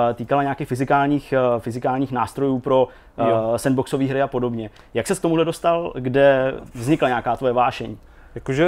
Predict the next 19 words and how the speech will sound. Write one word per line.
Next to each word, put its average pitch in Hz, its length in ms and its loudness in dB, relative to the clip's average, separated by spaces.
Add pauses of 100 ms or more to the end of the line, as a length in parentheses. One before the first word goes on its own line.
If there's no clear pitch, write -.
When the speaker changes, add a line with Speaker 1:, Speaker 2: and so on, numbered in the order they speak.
Speaker 2:
eh, 143 760 0
je 131 80 -4
to 147 100 -2
taky 151 220 -2
fyzikální, 156 680 -2
jakoby 160 320 -4 (140)
malý 135 320 0
engine 135 320 -4
nebo 143 200 -6
Speaker 1:
Mhm. 147 100 0
Speaker 2:
simulátor. 123 560 -4 (760)
Ta 135 100 -2
vášeň 131 380 -4
vznikla 143 540 -2
úplně 151 380 -6
náhodou 143 560 -4
asi. 127 360 -8 (180)
Eh, 131 680 -4 (1300)
tohle 147 260 -2